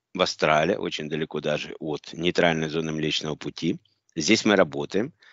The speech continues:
Твоя мама заказала чистку себя и чистку тебя. Ты подключён к сущностям, которые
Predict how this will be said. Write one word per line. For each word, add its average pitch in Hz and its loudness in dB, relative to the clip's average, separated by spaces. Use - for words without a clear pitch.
Твоя 113 4
мама 104 2
заказала 92 4
чистку - -6
себя 80 -2
и 101 -6
чистку - -4
тебя. 98 -2
Ты 147 6
подключён 110 2
к - -12
сущностям, 110 -2
которые 98 0